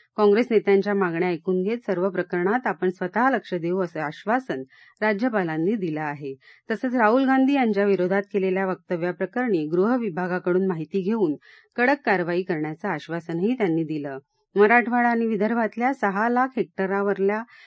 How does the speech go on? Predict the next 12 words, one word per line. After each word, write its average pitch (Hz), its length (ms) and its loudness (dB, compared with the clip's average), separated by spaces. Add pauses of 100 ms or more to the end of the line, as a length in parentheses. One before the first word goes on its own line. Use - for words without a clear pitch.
(160)
पिकाचं 220 500 -2
नुकसान 196 540 0
अतिवृष्टीमुळे 190 840 -2
झालं. 180 380 -4 (380)
राज्यात 214 360 2
केंद्रीय 226 460 2
पथक 226 240 -6
अजूनही 214 500 0
पाहणी 202 400 0
करायला 175 380 -4
आलं 175 240 -2
नसल्याची 196 500 -4